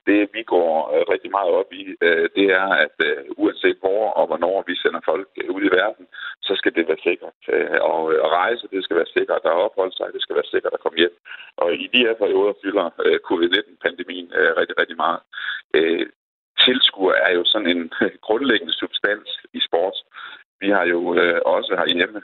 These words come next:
både til Superliga-kampe og, og faktisk også i starten af vores E M i kvindehåndbold i december, haft, øh, tilskuere til bry-, til, på tribunerne. Godt nok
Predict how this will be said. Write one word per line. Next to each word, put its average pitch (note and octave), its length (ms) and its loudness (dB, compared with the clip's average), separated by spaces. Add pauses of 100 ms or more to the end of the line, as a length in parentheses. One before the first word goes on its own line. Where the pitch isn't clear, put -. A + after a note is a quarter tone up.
(120)
både F#2+ 160 2
til - 120 -8
Superliga-kampe F2 840 -4 (160)
og, F2 80 -2 (320)
og - 140 -14
faktisk A2+ 220 -4 (100)
også F#2 140 -4
i F2+ 100 -10
starten G2+ 380 -2
af F2+ 120 2
vores E2+ 180 0 (120)
E - 20 -2 (200)
M F#2+ 40 -16 (100)
i - 20 -20 (220)
kvindehåndbold F#2+ 560 0
i E2+ 140 -6
december, A2+ 340 0 (460)
haft, - 260 -6
øh, E2+ 100 0 (100)
tilskuere A2 420 0
til F#2 160 -2
bry-, F2+ 220 -2 (140)
til, G#2 160 -2
på - 80 2
tribunerne. F#2+ 520 -2 (160)
Godt A#2+ 160 0
nok G#2+ 120 -2